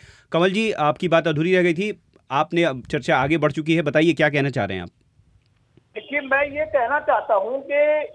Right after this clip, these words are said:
Speaker 2: जो मैंने अभी राकेश सिन्हा साहब को सुना और लोगों को भी सुना, आरएसएस जो भी डॉक्टर अम्बेडकर को, को लेकर के चल रही है, दलितों को लेकर चल रही है, उसका मेन मकसद है डॉक्टर अम्बेडकर को ठिकाने लगाना।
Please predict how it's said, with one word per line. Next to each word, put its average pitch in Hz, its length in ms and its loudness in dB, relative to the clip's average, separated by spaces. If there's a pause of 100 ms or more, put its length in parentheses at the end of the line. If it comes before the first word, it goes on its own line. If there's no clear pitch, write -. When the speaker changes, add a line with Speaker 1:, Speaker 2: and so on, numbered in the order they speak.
(100)
Speaker 2:
जो 254 180 4
मैंने 262 260 2
अभी 269 180 2
राकेश 247 300 4
सिन्हा 247 200 0
साहब 240 240 2
को - 80 2
सुना 226 200 -2
और 233 240 4
लोगों 233 180 -2
को 233 120 -4
भी 214 100 -6
सुना, 165 440 -6 (880)
आरएसएस 277 540 4 (640)
जो 254 160 0
भी 294 200 -2
डॉक्टर 269 340 0
अम्बेडकर 262 400 -4
को, 262 320 4 (1120)
को 240 80 -2
लेकर 226 300 2
के - 120 -8
चल - 180 -2
रही 240 240 -4
है, 214 160 0
दलितों 240 340 0
को 262 120 0
लेकर 240 240 -4
चल 220 140 -6
रही 208 160 -4
है, 285 60 -2
उसका 269 220 -2
मेन 233 600 -2
मकसद 240 440 -4
है 240 300 2
डॉक्टर 233 340 0
अम्बेडकर 226 380 -2
को 302 200 2
ठिकाने 226 440 -2
लगाना। 143 380 -8